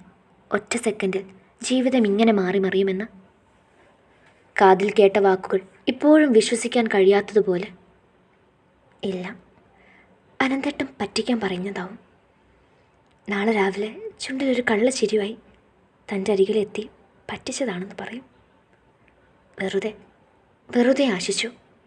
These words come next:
ഏറെ നേരം നോക്കിയിരുന്നിട്ടും ആളെ കാണാതായതോടെ ഉറപ്പിച്ചിരുന്നു പറ്റിച്ചതല്ല എന്ന്. ആ വലിയ മുറിയിലെ ബെഡിൻ്റെ ഓരം ചേർന്ന് കിടന്നു.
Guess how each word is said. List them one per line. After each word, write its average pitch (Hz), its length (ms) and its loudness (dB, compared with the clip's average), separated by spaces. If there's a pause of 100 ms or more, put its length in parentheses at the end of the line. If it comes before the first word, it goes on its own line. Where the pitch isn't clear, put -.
(760)
ഏറെ 196 260 2
നേരം 196 280 0
നോക്കിയിരുന്നിട്ടും 190 680 -2 (840)
ആളെ 254 340 0
കാണാതായതോടെ 202 720 -2
ഉറപ്പിച്ചിരുന്നു 185 600 -6 (840)
പറ്റിച്ചതല്ല 175 640 -8
എന്ന്. 180 200 -10 (1040)
ആ 208 120 2
വലിയ 196 320 4
മുറിയിലെ 196 440 4
ബെഡിൻ്റെ 196 440 2
ഓരം 190 240 0
ചേർന്ന് 196 320 -8
കിടന്നു. 196 300 -10